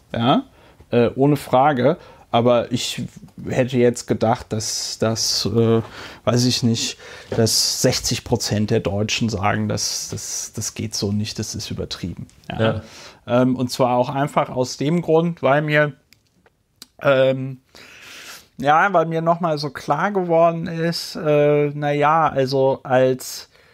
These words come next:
Speaker 1: äh, als ich neunzehnhundertvierundachtzig geboren worden bin,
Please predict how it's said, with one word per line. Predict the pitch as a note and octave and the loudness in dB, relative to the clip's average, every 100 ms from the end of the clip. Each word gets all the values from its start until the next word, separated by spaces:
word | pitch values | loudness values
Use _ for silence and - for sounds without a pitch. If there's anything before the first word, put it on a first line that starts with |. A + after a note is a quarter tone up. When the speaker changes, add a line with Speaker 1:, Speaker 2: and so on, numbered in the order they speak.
| _ _ | _ _
Speaker 1:
äh, | C3 C3 B2+ B2+ B2+ _ _ _ _ _ - | 2 4 6 4 0 _ _ _ _ _ -4
als | B2 B2 B2 - - - - _ _ _ _ | 2 2 2 -2 -6 -6 -12 _ _ _ _
ich | - - | -8 0
neunzehnhundertvierundachtzig | B2+ B2 D3 D#3 C#3 D3 C3+ B2+ - D#3+ D3 - E3 - - - | 2 2 2 -2 0 0 0 -2 -2 -2 -2 -4 -8 -6 -8 -6
geboren | E3 D#3 D#3 G3 | -6 0 0 0
worden | G3 F#3 G3 F#3 | 0 0 0 0
bin, | F#3+ G3 | 0 -2